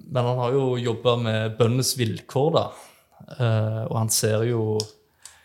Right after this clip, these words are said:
eh, når han drar hjem igjen, så ser han hvordan det står til, da. Og det står ikke bra til med et liksom E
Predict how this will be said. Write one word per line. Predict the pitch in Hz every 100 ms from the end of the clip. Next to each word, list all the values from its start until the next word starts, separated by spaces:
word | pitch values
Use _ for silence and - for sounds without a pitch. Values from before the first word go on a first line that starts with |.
| _ _ _ -
eh, | 120 110 104
når | 107
han | 110
drar | 110 110
hjem | 113 117
igjen, | 139 113
så | 110 113
ser | 107 107
han | 117
hvordan | 110 107 107
det | 104
står | 120 104 -
til, | 127 143
da. | 107 - -
Og | -
det | 131 113
står | 117 107
ikke | 117
bra | 110 110
til | - 120 131 - - _ _ _ _ _ _ _ _ _ _ -
med | - 123 104 104 101 104 104 104 _ _ _ -
et | 117
liksom | 113 110 110
E | 117